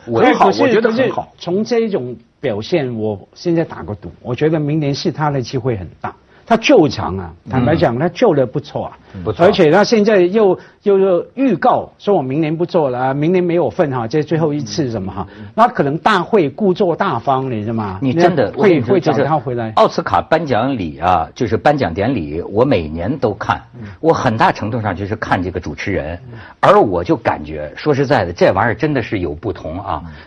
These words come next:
Speaker 1: 就说我们中国的这个主持人，
Speaker 3: 嗯。
Speaker 1: 真的是说好，就是好主持人太难得了，你知道吗？你比如说中国主持人，说十个去主持一个东西，
Speaker 3: 嗯。
Speaker 1: 对吧？
Speaker 3: 嗯。
Speaker 1: 也许呢，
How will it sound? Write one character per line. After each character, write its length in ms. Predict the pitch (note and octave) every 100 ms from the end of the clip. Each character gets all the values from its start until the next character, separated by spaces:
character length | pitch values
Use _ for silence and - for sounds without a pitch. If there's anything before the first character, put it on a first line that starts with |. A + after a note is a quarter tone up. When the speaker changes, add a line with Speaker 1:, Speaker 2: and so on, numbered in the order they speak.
| -
Speaker 1:
就 100 | C3+
说 260 | C#3+ D3 - -
我 180 | A2+ G#2+
们 140 | A2
中 240 | C3 A#3 B3
国 240 | C3+ F2
的 100 | F#2
这 140 | F2+ E2+
个 100 | F2
主 160 | C#2
持 180 | - F#2
人， 240 | D2 D2 C#2+ A2
Speaker 3:
嗯。 60 | - -
Speaker 1:
真 160 | F3 F3
的 100 | C3+
是 140 | -
说 340 | F#2+ C3+ B2+ - - - _ _ _ _ -
好， 560 | - - F2+ D#2 F2 - _
就 100 | D#3
是 80 | A#2+
好 480 | - F#2+ G2 G#2 G#4
主 160 | G2+
持 160 | E2 A#2+
人 160 | F2+ G#2
太 220 | - B2
难 260 | D2+ A2+
得 220 | - - E2+
了， 120 | E2 -
你 160 | - A#2
知 60 |
道 80 | C3
吗？ 100 | G#2 - -
你 120 | F3
比 60 | F#3
如 60 | G#3
说 100 | G#3
中 180 | G#3+
国 180 | E3+ D3
主 160 | B2+ G2+
持 140 | G#2
人， 220 | G2+ F#2+
说 160 | F#2+ C#3
十 420 | - - F2 C3
个 160 | C#3+ - - _ _ _
去 160 | - C3+
主 160 | G#2+ E2
持 200 | - G2+
一 120 | G#2
个 100 | G2
东 180 | A#2 A#2+
西， 240 | - - -
Speaker 3:
嗯。 60 | G#2
Speaker 1:
对 100 | B2+
吧？ 200 | A2+ D#2+
Speaker 3:
嗯。 60 | - A2 - -
Speaker 1:
也 180 | A2+
许 200 | E3+ -
呢， 240 | F#2+ A2